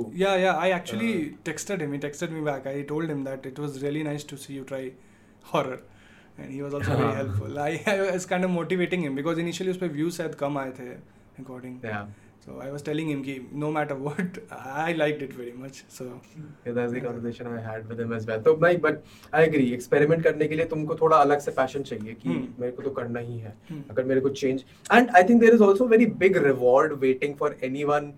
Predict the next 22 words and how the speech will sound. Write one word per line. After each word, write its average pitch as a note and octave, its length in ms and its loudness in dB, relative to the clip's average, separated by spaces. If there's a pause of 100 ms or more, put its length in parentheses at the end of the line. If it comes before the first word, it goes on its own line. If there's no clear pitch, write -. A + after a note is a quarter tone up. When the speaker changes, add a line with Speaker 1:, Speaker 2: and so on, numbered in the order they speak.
(440)
Speaker 2:
who, C3 60 0
you C3 80 0
know, C#3+ 160 0 (320)
goes C#3+ 180 2
into C#3+ 180 0
this C#3 200 -4
passionately। - 640 -8 (340)
Like, C#3 140 0
I D#3 220 8
agree D#3 220 -2
with B2+ 120 -2
you, A#2+ 100 2
अगर C3 220 2
कोई F3 160 0
ढंग C3 200 -4
से F3 100 -4
डॉक्यूमेंट्री D#3 460 0
बनाना D3+ 220 0
शुरू D3 200 -8
करता B2 340 -4
है, A2+ 220 -12
Speaker 1:
हम्म। E3 240 -6